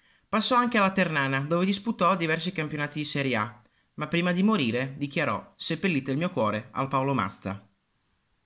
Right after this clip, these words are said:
Apriamo adesso il tridente d'attacco con il capocannoniere della storia spallina, Franco Pezzato.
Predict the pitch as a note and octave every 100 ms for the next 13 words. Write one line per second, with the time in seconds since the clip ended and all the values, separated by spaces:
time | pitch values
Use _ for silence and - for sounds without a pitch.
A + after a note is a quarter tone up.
0 | _ D#3+ D#3+ C4 C4 F#3+ G3 C#3 C#3+ C#3
1 | G#3 F#3 A#2+ A2+ G#2 G2+ - F#3 F#3 E3
2 | E3 G#3+ G#3+ A#3+ B3+ C4+ G3 A#2+ C#3+ D#3
3 | D#3+ C3+ C3 - D3+ C#3 G#2 F#2+ G2 -
4 | - G3+ G#3+ G#3+ G#3+ F#3+ - G#3 G#3 -
5 | G#2+